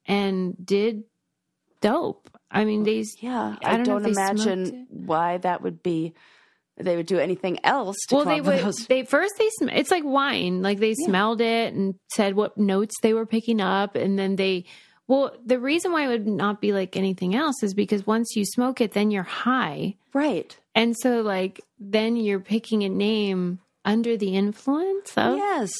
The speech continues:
Speaker 1: the thing. And so it just went real downhill real fast. Like, it started really good <laughs>
Speaker 2: Yeah.
Speaker 1: where they were coming up with some really clever stuff. And then it got to where they thought the stuff they were coming up with was very clever <laughs> 'cause they were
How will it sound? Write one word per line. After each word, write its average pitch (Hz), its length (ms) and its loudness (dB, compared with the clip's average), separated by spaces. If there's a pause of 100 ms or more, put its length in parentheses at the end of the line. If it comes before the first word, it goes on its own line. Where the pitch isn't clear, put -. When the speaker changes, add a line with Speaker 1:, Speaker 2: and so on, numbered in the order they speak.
(140)
Speaker 1:
the 247 120 2
thing. 339 360 -4 (1200)
And 220 240 2
so 214 380 0 (440)
it 226 160 2
just 226 220 -2
went 220 200 0
real 196 180 2
downhill 180 540 0
real 170 180 -2
fast. - 720 -10
Like, 220 180 2
it 233 120 0
started 262 400 0
really 214 300 2
good 214 320 2 (320)
<laughs> - 280 -14
Speaker 2:
Yeah. 214 380 4
Speaker 1:
where 226 180 2
they 233 160 2
were 240 120 0
coming 233 280 0
up 214 100 0
with 220 140 0
some 208 140 0
really 208 200 2
clever 208 400 0
stuff. 196 480 -2 (380)
And 208 220 2
then 226 120 0
it 240 100 -2
got 214 360 -2
to 220 100 -2
where 202 260 0
they 190 220 0
thought 247 520 0
the 277 100 0
stuff 180 340 -2
they 196 100 0
were 190 140 0
coming 185 300 -2
up 175 140 -2
with 185 160 -2
was 180 180 -4
very 175 220 -2
clever 196 600 -2
<laughs> - 40 -20
'cause 202 280 2
they 190 120 2
were 180 320 0